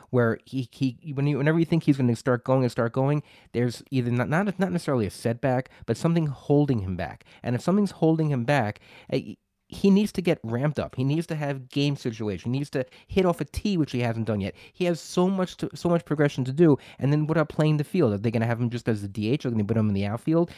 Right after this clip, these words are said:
Is he gonna get reps in the outfield, get reps at shortstop? There's so many question marks about him. I, I'm, i-, if,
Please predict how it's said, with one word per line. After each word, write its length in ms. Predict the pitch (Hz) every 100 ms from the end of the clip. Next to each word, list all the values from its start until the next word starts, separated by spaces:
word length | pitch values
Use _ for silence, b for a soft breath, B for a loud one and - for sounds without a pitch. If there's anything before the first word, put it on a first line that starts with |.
| B
Is 160 | - 110
he 80 | 120
gonna 100 | 113
get 140 | 110
reps 240 | 110 113 -
in 60 |
the 160 | 110 110
outfield, 340 | 143 - 170
get 140 | 143 104
reps 200 | 107 -
at 60 |
shortstop? 520 | - 147 147 160 156 B B -
There's 160 | 131
so 280 | - - 151
many 200 | 160 170
question 440 | - - 156 -
marks 260 | 143 107 -
about 240 | 104 101
him. 160 | 101 104 B B B
I, 160 | 127 135
I'm, 320 | 143 143 139 -
i-, 80 | 131
if, 300 | 139 -